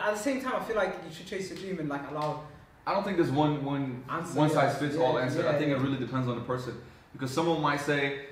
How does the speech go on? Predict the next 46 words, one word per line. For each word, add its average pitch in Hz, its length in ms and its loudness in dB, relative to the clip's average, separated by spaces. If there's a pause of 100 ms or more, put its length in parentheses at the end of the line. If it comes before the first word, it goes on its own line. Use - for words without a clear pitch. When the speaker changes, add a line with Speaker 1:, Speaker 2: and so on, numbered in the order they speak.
(140)
Speaker 2:
"I'm 143 180 2
wasting 135 600 0 (180)
three, 135 160 -4
four, 131 220 -4
five 131 260 0
years 131 480 -2
Speaker 1:
Yeah. 139 140 -2 (320)
Speaker 2:
at 120 100 -2
university 127 720 -2 (560)
doing 135 240 0
something 131 340 -2
that 123 100 2
I 120 140 0
know 147 220 6
I'm 123 80 4
not 127 180 0
gonna 123 140 -4
be 117 100 -6
doing, 117 340 -2 (400)
and 123 80 -2
I'm 135 100 2
only 180 180 4
studying 165 440 4
this 143 380 0 (260)
so 127 360 -2
I 123 100 0
can 127 260 -2
safely 131 800 -2
pursue 135 260 -6
my 127 120 0
dreams." 120 240 -4
But 135 140 -4
once 226 180 -4
you 185 60 -2
finish 185 240 -2
your 139 100 -2
degree, 143 460 0 (180)
you 127 80 -6
get 156 120 0
into 180 160 0
that 147 200 0
age 147 180 4
where 127 100 -2
marriage 123 440 -2
is 117 160 -6
about 113 540 -4